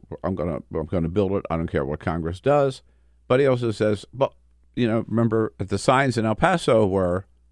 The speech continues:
now not build the wall, but finish the wall." Donald Trump keeps saying, "We're already building the wall. We've already built lots of wall under my term, and we're just gonna,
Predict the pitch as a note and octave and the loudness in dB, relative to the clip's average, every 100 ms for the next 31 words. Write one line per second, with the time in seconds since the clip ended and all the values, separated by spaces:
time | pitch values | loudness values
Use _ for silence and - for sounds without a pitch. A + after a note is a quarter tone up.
0 | _ _ A2 A#2 G#2+ - - C3 - - | _ _ 2 4 4 0 0 0 0 -2
1 | G#2+ C#3+ B2+ G2+ F2+ E2 F2 F#2+ - _ | 2 4 4 0 0 0 2 0 -2 _
2 | - E3 E3 G#2+ - F#2+ D#2+ D#2+ D#2+ E2 | -2 2 2 0 -2 -4 -2 -2 -2 -2
3 | F2+ F#2 F2+ G#2+ G#2+ - F2+ - F2+ F2+ | -2 -2 -2 -2 -2 -4 -6 -2 -2 -2
4 | E2 - _ _ - G3+ - C3 A#2+ G2+ | -6 -10 _ _ 0 0 4 4 4 2
5 | F2+ A#2 B2 A2+ F#2+ F2 - _ - F#2 | 2 2 2 2 0 0 -4 _ 0 2
6 | F#2 F2 F2+ D#2 D2+ C#2+ D2+ D2 D#2 - | 4 2 0 -2 -2 -2 -2 -2 -4 -8
7 | _ - G#2+ G#2 C3 C#3 F#2+ A2 G#2 - | _ -6 0 2 2 2 2 2 0 -2
8 | D#2 E2+ G2+ G#2+ - F#2 F2+ E2 E2 D#2+ | -4 0 0 -2 -2 -2 0 0 0 -2
9 | D#2 _ _ _ - F#2+ F2 E2+ G2 G#2 | -4 _ _ _ -6 -2 0 0 -2 -2
10 | G#2 G#2+ A2+ A2+ G#2+ G#2+ _ - A2+ A2+ | -4 -2 -2 -2 -4 -6 _ -6 -2 -2
11 | A2 A2+ A2+ G#2 | -2 -4 -2 -4